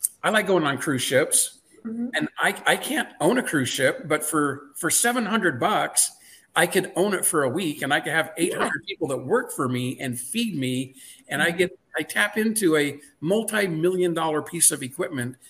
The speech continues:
Speaker 1: that lets me see ports around the world for seven hundred bucks. That's what I look at E X P as.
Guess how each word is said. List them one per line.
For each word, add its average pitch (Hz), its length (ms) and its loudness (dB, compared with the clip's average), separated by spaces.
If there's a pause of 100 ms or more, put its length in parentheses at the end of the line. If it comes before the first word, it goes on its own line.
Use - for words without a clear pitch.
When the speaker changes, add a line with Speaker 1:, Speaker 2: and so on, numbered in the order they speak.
(140)
Speaker 1:
that - 100 -4
lets 160 200 0
me 147 100 0
see 151 180 2
ports 170 320 -2
around 147 200 -2
the 135 80 -4
world 131 400 2 (220)
for 147 120 -4
seven 156 300 0
hundred 135 180 -4
bucks. 127 260 -2 (100)
That's 240 180 2
what 339 80 0
I 262 40 0
look 220 180 2
at 170 80 -4
E 170 120 4
X 160 120 -2
P 160 200 0
as. 110 180 -2